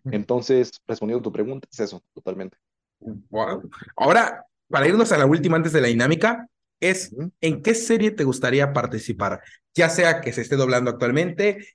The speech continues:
Speaker 2: ya sea que nunca, o sea, que, que nunca se ha hecho doblaje, o que se dobló pero hace mucho tiempo, o que etcétera.
Speaker 1: Ay, qué buena pregunta. Este, uf.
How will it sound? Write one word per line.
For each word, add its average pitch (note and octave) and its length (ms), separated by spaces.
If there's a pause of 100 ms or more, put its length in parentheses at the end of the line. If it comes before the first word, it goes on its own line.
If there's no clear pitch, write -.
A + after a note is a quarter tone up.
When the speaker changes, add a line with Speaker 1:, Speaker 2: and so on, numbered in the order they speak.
Speaker 2:
ya C#3 140
sea C#3 280
que A#2+ 320
nunca, B2 440
o B2 60
sea, B2 220
que, A2+ 160
que B2 120
nunca C3 280
se C3+ 80
ha B2 80
hecho B2 200
doblaje, C#3 560 (340)
o D3 140
que C#3+ 100
se B2+ 120
dobló B2 300
pero C#3 180
hace A#2+ 140
mucho A#2+ 240
tiempo, F#3+ 500 (220)
o C#3 220
que A#2+ 760
etcétera. A2+ 420 (1800)
Speaker 1:
Ay, F#2 100
qué - 100
buena E2+ 120
pregunta. - 340 (840)
Este, F2+ 840 (520)
uf. G#2+ 220